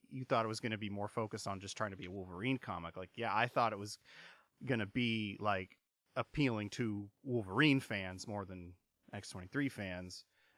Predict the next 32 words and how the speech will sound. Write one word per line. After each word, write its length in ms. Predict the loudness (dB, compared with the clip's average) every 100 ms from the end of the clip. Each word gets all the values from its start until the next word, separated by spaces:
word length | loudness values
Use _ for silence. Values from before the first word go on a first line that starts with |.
| -6
Uh, 40 |
but 180 | 2 2
it, 160 | 2 -6 -10 -8
it 140 | -8 -10
feels 540 | -2 4 6 6 4
like 320 | 8 8 8 0 -20 -20 -10
you 160 | -8 -8
can't 380 | -2 4 4 4
really 300 | 2 2 2
read 360 | 0 0 0 4
this 340 | 4 4 0
without 360 | 0 6 6 6
knowing 500 | 2 4 4 4 0
things 260 | -2 -2 -2
that 80 | -6
have 140 | -6
come 180 | -6 -6
before 320 | -6 0 0
this 200 | 0 -6
for 360 | -4 -4 -4 -6
Laura. 600 | 4 8 8 8 2 -6 -12 _ _ _ _
You 80 | -2
can't 280 | 4 4 4
just 200 | -2 6
jump 300 | 8 8 4
from 320 | 4 6 6
Wolverine, 760 | 4 2 2 2 2 2 0 -2
a 60 | 2
Wol-, 240 | 2 2 2
you 100 | 0
know, 160 | 0
the, 140 | -4